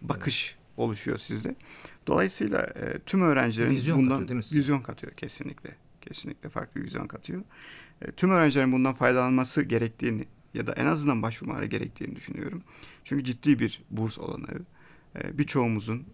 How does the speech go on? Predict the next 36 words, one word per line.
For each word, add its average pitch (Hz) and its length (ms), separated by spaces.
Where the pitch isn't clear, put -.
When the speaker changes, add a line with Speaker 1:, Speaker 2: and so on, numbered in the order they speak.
Speaker 1:
e, - 380
kendi 123 380
Speaker 2:
Bir 123 120
Speaker 1:
başına 113 80
Speaker 2:
cesaret 131 360
göstermeleri - 0
Speaker 1:
karşılayamayacağı, 117 640
Speaker 2:
lazım, - 160
Speaker 1:
evet, - 100
Speaker 2:
değil 110 100
mi? 98 40
Speaker 1:
bir - 60
cesaret - 380
göstermeleri - 520
Speaker 2:
Yoksa 127 220
Speaker 1:
lazım. 139 120
Speaker 2:
mümkün 147 380
değil. 110 200
Yani 110 300
devlet 131 320
bu 147 100
imkanları 143 460
sağlamamış 131 580
olsa 120 340
hiçbirimiz 156 520
gidemeyiz. 98 520
Speaker 1:
Evet. 117 320
Speaker 2:
Yani 123 340
böyle 143 260
bir, 143 200
e, 120 120
olanak, 135 560
e, 110 300
çok 160 220
nadirdir. 131 680
E, - 40